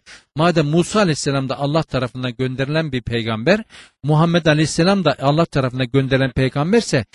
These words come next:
ikisinin helal ve haramları böyle farklı farklı olmamalıydı gibi böyle sözler söylüyorlar da Allahu Teala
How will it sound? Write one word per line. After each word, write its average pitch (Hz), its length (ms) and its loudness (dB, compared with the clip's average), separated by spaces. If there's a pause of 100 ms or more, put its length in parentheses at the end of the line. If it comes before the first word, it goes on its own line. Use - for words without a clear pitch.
(240)
ikisinin 202 560 0
helal 170 460 2
ve 143 60 4
haramları 156 720 2
böyle 151 240 6
farklı 151 380 0
farklı 190 480 0 (380)
olmamalıydı 143 920 2 (240)
gibi 185 380 2 (380)
böyle 214 240 6
sözler 165 460 2
söylüyorlar 151 540 0
da 151 140 0
Allahu 165 360 2
Teala 131 300 0